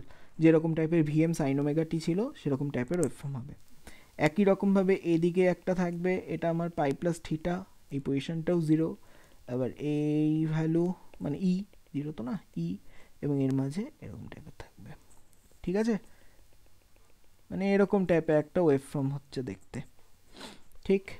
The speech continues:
তাহলে এই পয়েন্টটা আমার ই, এই পয়েন্টটা আমার এরকম টাইপের, ই এরকম টাইপের,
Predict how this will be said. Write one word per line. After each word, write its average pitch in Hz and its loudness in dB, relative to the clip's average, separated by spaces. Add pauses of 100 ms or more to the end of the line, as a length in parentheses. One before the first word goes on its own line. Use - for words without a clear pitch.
(160)
তাহলে - -6 (140)
এই 165 4
পয়েন্টটা 170 0
আমার 156 2 (180)
ই, - 2 (480)
এই 127 2
পয়েন্টটা 131 -6 (100)
আমার 196 -4 (160)
এরকম 151 -10
টাইপের, - -18 (280)
ই 185 -2 (260)
এরকম 110 -12 (100)
টাইপের, - -20